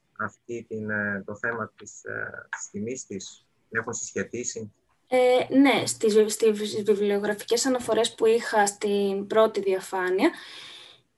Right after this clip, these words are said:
Speaker 2: υπήρχαν τρεις μελέτες, οι οποίες συσχετίζουν τη φερριτίνη ορού, ε, και σε σχέση με το στάδιο της σύνοσης,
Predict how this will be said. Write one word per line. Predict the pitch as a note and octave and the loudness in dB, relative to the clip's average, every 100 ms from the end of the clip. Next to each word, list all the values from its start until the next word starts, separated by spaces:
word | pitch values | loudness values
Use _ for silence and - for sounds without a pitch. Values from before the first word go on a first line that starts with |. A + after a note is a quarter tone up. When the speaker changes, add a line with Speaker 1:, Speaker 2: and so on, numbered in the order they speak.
| _ | _
Speaker 2:
υπήρχαν | B3+ B3 D#4 D4+ D4 | 0 6 6 8 6
τρεις | C4+ D4+ D4 - | 8 8 8 6
μελέτες, | A3+ G#3 G3 G3 G3+ D#4 F#4 F#4 - - - | 0 2 4 2 4 6 6 6 -2 -4 -2
οι | C4+ | 0
οποίες | C4+ D#4+ E4 | 4 6 6
συσχετίζουν | D#4 - C4+ D4+ D4+ | 4 2 6 8 8
τη | - | 4
φερριτίνη | A#3 A3 A3 A#3+ A#3 | 0 2 0 -2 -2
ορού, | G#3+ G3+ B3 F4 G#4 - - _ - | -2 2 6 6 4 -12 -20 _ -2
ε, | B3+ B3+ B3 | 4 6 6
και | B3 D4+ | 6 6
σε | E4 | 4
σχέση | - C4+ C4 | 4 2 2
με | A#3 | 0
το | A3 | -2
στάδιο | - G#3+ G#3 G3+ | 2 4 4 2
της | G3+ - | 0 -4
σύνοσης, | G3+ G3+ G3+ G#3+ E4+ G4+ - | 0 0 0 2 4 4 0